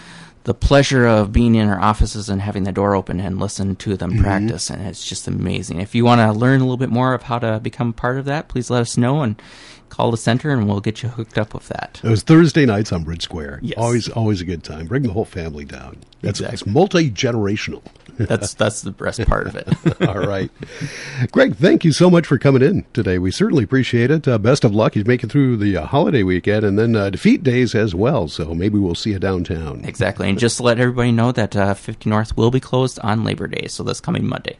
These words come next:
Speaker 2: On Labor Day. Sounds good.
Speaker 1: Thanks
Speaker 2: Thanks,
Speaker 1: so
Speaker 2: Greg.
Speaker 1: much.
Speaker 2: Greg Swenson, once again, from fifty North.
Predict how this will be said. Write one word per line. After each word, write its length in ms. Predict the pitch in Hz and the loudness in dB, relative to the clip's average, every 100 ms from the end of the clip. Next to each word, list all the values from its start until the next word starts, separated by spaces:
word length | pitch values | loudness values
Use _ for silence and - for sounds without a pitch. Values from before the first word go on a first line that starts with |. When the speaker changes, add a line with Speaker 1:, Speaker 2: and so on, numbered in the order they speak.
| - | -6
Speaker 2:
On 200 | 101 95 | -4 -2
Labor 220 | 92 78 | -6 -8
Day. 120 | - - | -14 -16
Sounds 300 | - 95 85 | -10 -8 -8
good. 180 | - - | -10 -10
Speaker 1:
Thanks 140 | - - | -12 -6
Speaker 2:
Thanks, 200 | 110 143 | 2 2
Speaker 1:
so 60 | 113 | 2
Speaker 2:
Greg. 180 | 101 78 | -2 -4
Speaker 1:
much. 800 | - - - - - - 92 - | -12 -20 -18 -16 -14 -10 -10 0
Speaker 2:
Greg 200 | 135 117 | 2 4
Swenson, 380 | 117 110 - 95 | 2 0 0 -2
once 200 | 101 - | -2 -2
again, 180 | 98 98 | -4 -2
from 220 | 90 82 | -4 -6
fifty 320 | - - 80 | -6 -6 -6
North. 380 | 92 87 - | -4 -6 -8